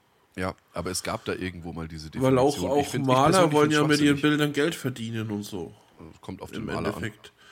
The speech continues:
Speaker 2: Aber die, aber die meisten, sagen wir es
Speaker 1: Ja.
Speaker 2: mal so.
Speaker 1: Weil ich glaub, dass sich da niemand wirklich hinstellt und sagt, "Oh, ich mach das jetzt nur aus Spaß an der Freude."
Speaker 2: Und dann wäre ja auch kein YouTube-Menschen Künstler oder so, weil die verdienen ja alle Geld.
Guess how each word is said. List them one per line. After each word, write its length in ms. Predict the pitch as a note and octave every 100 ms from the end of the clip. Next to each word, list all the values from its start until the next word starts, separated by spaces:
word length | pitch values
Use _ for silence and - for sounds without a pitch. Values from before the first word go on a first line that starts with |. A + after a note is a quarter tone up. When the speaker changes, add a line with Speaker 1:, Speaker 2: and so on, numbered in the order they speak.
| -
Speaker 2:
Aber 240 | - A#2 B2+
die, 100 | B2 A2+
aber 260 | B1 A#2 C3
die 280 | B2 - C3
meisten, 440 | A2 A2 - -
sagen 340 | G#2+ G2+ G#2+ G#2+
wir 80 |
es 40 | F#2+
Speaker 1:
Ja. 100 | E2
Speaker 2:
mal 100 | C#2
so. 240 | - E2 C#2 _ _ _ _ _ _ _ _ _ _ _ _
Speaker 1:
Weil 180 | E2+ -
ich 80 |
glaub, 200 | - F2+ -
dass 160 | A#2+
sich 100 | -
da 100 | -
niemand 300 | F2 A2 B2+
wirklich 260 | G#2+ G#2+ G#2
hinstellt 380 | B2+ B2+ A#2 G#2+
und 100 | G2
sagt, 240 | G#2 -
"Oh, 100 | -
ich 100 | F#2
mach 140 | G2 G2+
das 180 | F#2 -
jetzt 200 | E2 -
nur 180 | F#2+ G#2+
aus 100 | -
Spaß 380 | - C2+ -
an 80 | -
der 80 | G#2
Freude." 360 | - A2 E2 D#2 _ _ _ - - - _ _
Speaker 2:
Und 340 | - C3 B2+ -
dann 280 | - A#2+ A#2+
wäre 120 | A#2+
ja 60 | A#2+
auch 240 | G2+ A#2
kein 240 | - B2 B2
YouTube-Menschen 920 | C3+ D3+ F3+ E3 C#3+ C#3+ E3 E3 D3
Künstler 580 | - D#3 D#3+ - D#3 D3
oder 160 | D3+
so, 400 | D3 D3 D3+ D3+
weil 120 | C3+
die 120 | B2+ B2+
verdienen 360 | C3 B2+ C3
ja 120 | B2+ -
alle 240 | G#2+ F#3
Geld. 320 | G3 F#3 G3+